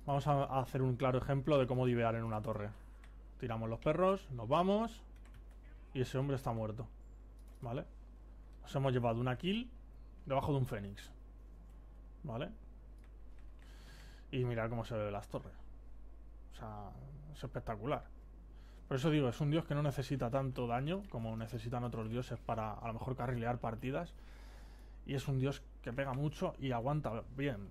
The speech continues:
O sea, no aguanta como un tanque, está claro, pero aguanta bien. Veis que llevamos ciento veinte de defensa.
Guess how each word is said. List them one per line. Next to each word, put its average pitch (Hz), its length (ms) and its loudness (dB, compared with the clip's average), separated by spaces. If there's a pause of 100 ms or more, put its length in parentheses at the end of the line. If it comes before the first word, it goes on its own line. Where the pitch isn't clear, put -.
O - 40 -14
sea, 104 300 -6
no 117 240 -2
aguanta 120 320 2
como 113 140 0
un 117 100 -2
tanque, 117 260 -2
está 117 180 -4
claro, 110 240 -2
pero 107 140 -4
aguanta 107 260 -2
bien. 123 240 -2
Veis 113 160 -4
que 113 120 -6
llevamos 113 320 -2
ciento 113 300 -2
veinte 113 260 -2
de 113 80 0
defensa. 117 520 -4